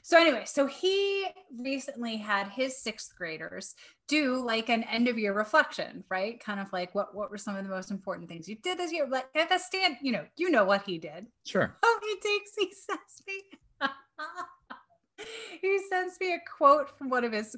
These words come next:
Speaker 1: one of his learners said that, um, the most valuable thing he learned this year was all of that logic fallacy stuff. That, that's it. Most useful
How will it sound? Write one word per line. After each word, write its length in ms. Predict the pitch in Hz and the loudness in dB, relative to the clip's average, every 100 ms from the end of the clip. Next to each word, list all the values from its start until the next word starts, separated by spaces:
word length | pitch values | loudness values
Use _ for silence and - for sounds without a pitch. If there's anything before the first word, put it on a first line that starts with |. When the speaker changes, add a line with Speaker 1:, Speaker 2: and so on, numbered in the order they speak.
| - | -4
Speaker 1:
one 160 | 214 | -4
of 80 | 214 | -2
his 160 | 254 254 | -4 -2
learners 560 | 311 320 156 233 - - | -2 -2 -8 -10 -12 -14
said 600 | - - 285 190 190 240 - | -10 4 4 4 -6 -14 -14
that, 580 | 226 214 196 185 185 - - - | -4 2 2 2 -4 -10 -14 -2
um, 400 | 220 190 180 175 196 - - _ | 2 2 0 -4 -10 -18 -20 _
the 100 | 240 | 4
most 360 | 233 240 240 - | 6 6 4 0
valuable 720 | 202 214 208 240 269 294 320 | 4 8 8 6 2 2 0
thing 600 | 320 349 311 180 185 208 - _ | 2 2 4 2 -2 -14 -18 _
he 180 | 240 226 | -6 -4
learned 360 | 240 302 339 320 | -2 -2 -2 -2
this 280 | 185 185 - | -2 -2 -4
year 520 | 185 170 165 165 180 214 | -6 -4 -2 -2 -4 -2
was 240 | 208 208 | -2 -2
all 300 | - 202 214 | -2 0 2
of 120 | 233 | 2
that 260 | 214 202 202 | 2 0 0
logic 460 | 202 208 208 208 - | 2 2 0 -4 -4
fallacy 600 | 208 190 190 202 - 156 | 0 0 0 -4 -6 -12
stuff. 440 | - - - - _ _ _ _ _ _ _ _ _ _ | -12 -16 -16 -20 _ _ _ _ _ _ _ _ _ _
That, 260 | 190 185 - _ 208 - | -2 -2 -2 _ -12 6
that's 260 | 240 254 233 | 8 8 4
it. 120 | 165 - _ | 0 -8 _
Most 460 | 214 233 285 - 254 | 4 8 8 6 0
useful 560 | 233 233 - 220 214 | 0 -2 2 4 4